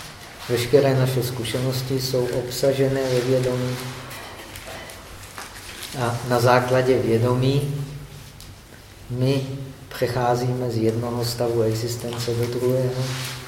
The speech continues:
Na základě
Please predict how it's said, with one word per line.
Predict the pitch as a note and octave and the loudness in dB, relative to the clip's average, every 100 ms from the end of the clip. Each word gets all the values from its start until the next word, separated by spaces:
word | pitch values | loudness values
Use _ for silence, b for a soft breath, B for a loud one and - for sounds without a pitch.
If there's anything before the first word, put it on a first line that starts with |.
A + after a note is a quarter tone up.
| - - - - - - - - - - | -14 -14 -14 -12 -12 -12 -12 -14 -16 -2
Na | A2+ A2+ A2+ - - - - - - | 4 4 4 0 -4 -6 -10 -12 -8
základě | A2 A#2 A2+ - B2 A#2+ A#2+ A2+ | 0 4 4 4 2 4 4 4